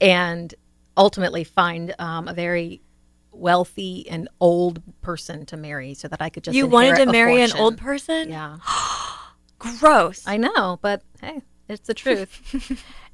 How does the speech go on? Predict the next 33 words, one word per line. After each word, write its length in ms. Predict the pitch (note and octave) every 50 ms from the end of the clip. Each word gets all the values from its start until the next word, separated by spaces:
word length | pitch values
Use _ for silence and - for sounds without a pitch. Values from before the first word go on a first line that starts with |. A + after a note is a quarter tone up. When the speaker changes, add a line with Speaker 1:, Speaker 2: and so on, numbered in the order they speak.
| - - -
Speaker 1:
And 300 | A3+ B3 A#3 - - -
Speaker 2:
You 180 | C4+ D4 D4+
wanted 220 | D#4 D#4 D4+ D4 C#4
to 60 | D4
be 160 | B3+ C#4 D4 C#4
a 80 | A#3
trophy 480 | - - - C4 B3 C4 B3+ - C4 A#3
wife. 260 | G#3 G3+ F#3+ F3 D3+
Speaker 1:
I 60 | D#4
didn't 320 | D#4+ C4+ A#4+ C5 - C#5 D4
want 140 | F4 D4+
to 80 | - B3
marry 520 | G3+ E3 D#3+ F3+ G#3 A3 A3+ A3 A3+ A3
an 120 | F#3 G3 G3 - -
old 280 | - F#3+ G3 G3+ F#3+ -
person. 440 | - F3 - - - - - - -
That 180 | B3+ C#4+ F#4 F#4+
doesn't 260 | E4+ D4 - C4+ B3+
sound 280 | - - A#3+ F#3 F#3 D4
Speaker 2:
You 180 | D#4+ E4+ F4+
Speaker 1:
right. 100 | F#4+ F#4+ D4+
Speaker 2:
wanted 260 | D4+ C#4+ C#4+ C#4 B3+
to 100 | C#4+ C#4+
be 160 | B3+ D4 D#4+
a 60 | E4+
trophy 480 | E4 - - G4 G#4 A4 G#4+ - F4+ D#4+
wife. 480 | C4+ A#3+ A#3+ A3 G#3 F3+ E3+ D#3+ F3+ _ _ _ _ _ _ _ _ _ _ _ _ -
Speaker 1:
N-, 160 | B3+ C#4+ - - _ -
what 220 | A#3+ G#3+ C#4 C4+
I 80 | B3+ A#3+
really 340 | A#3 A3 B3+ C#4+ D#4+ F#4+
wanted 480 | G4 C#4 G#3 F3+ E3 E3 E3 E3 E3+ - _
was 560 | - F3+ F#3+ F#3 D#3+ D#3 D#3+ E3 - - -